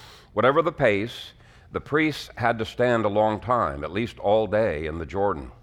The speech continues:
This would require much patience in any situation,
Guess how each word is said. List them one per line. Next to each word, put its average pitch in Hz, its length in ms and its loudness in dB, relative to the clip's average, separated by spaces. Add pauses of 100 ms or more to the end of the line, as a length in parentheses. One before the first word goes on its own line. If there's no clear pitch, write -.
(160)
This 117 240 -4
would 139 120 -2
require 87 480 0
much 92 320 -4
patience 92 600 -8
in 85 100 -8
any 110 220 -4
situation, 90 880 -8